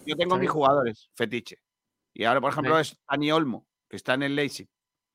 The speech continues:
Speaker 2: Sí, sí,
Speaker 1: Que
Speaker 2: sí.
Speaker 1: si se va al Sevilla Dani Olmo, entonces ya le dejaré de o-, lo, le, le o-, ya no, ya no le querré tanto.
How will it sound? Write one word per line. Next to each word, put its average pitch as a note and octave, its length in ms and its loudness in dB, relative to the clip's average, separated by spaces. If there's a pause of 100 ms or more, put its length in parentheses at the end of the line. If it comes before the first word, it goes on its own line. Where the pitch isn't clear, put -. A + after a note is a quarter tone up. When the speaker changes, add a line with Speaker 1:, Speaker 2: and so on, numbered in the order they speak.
(380)
Speaker 2:
Sí, C#3 120 -8
sí, C#3 120 -12
Speaker 1:
Que D3+ 140 4
Speaker 2:
sí. C#3 160 -8
Speaker 1:
si - 180 -18
se C#3+ 140 0
va D#3 100 8
al F3+ 100 8
Sevilla F#3+ 400 2
Dani F#3 220 2
Olmo, D3+ 280 0
entonces A#2+ 360 -6
ya B2+ 160 0
le C3+ 100 -4
dejaré A2 300 -4
de G#2+ 120 -6
o-, F2+ 220 -10
lo, G2 320 -6
le, G2 340 -4
le G2+ 140 -4
o-, F#2+ 400 -6 (240)
ya G2+ 140 -2
no, F#2+ 440 -6 (200)
ya F#2+ 100 -6
no A2+ 140 -2
le A#2 100 -2
querré A2 260 -4
tanto. F#2+ 320 -8